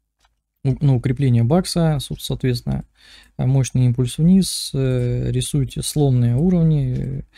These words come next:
берите откаты от них и лупите уже вниз по продавцам. Точка захода у вас будет примерно здесь.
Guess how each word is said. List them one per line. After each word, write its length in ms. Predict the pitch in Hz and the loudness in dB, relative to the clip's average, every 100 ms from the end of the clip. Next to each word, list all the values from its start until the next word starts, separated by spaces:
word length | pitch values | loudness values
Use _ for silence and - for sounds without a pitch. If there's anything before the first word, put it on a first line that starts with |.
| - - _ | -20 -20 _
берите 420 | 135 139 135 - | -2 2 2 0
откаты 560 | 139 139 - 175 180 165 | -4 -4 -4 0 0 2
от 180 | 151 - | -2 0
них 320 | 147 139 - | 0 0 -2
и 100 | 160 | 0
лупите 480 | 160 139 - 143 135 | 0 0 -2 -4 -4
уже 280 | 131 123 127 | -4 -2 -2
вниз 440 | 123 135 143 - _ - _ _ | 0 0 0 -4 _ -20 _ _
по 160 | 127 | -4
продавцам. 720 | 123 131 123 123 - 139 151 131 | -2 -2 -2 -2 -2 -2 -2 -2
Точка 340 | 151 - 135 | -4 -2 -4
захода 420 | 123 123 165 156 | -4 -2 -2 0
у 40 | 131 | 0
вас 140 | 127 | -2
будет 240 | 127 120 | -2 -4
примерно 380 | - 123 123 123 | 0 0 2 2
здесь. 360 | 120 123 123 | 0 -2 -4